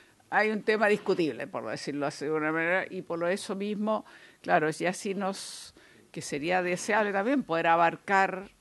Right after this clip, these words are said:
no solo el tratamiento de aguas, digamos, que se van a través de los submarinos, los emisarios submarinos, sino que si hubiese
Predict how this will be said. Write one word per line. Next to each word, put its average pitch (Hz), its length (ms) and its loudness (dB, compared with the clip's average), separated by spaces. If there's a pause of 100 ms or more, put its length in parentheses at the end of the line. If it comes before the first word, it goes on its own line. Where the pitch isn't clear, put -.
(120)
no 160 220 -4
solo 208 580 -2 (140)
el 139 120 -10
tratamiento 170 680 -6
de 165 100 -4
aguas, 175 300 -2
digamos, 165 400 -4
que 160 140 -12
se 147 180 -8
van 156 440 -4
a 147 120 -8
través 147 320 -2
de 151 80 -4
los 147 140 -6
submarinos, 156 640 -8
los 139 80 -6
emisarios 156 420 -6
submarinos, 156 540 -10
sino 175 260 -12
que 151 200 -4 (380)
si - 220 -6
hubiese 180 580 -2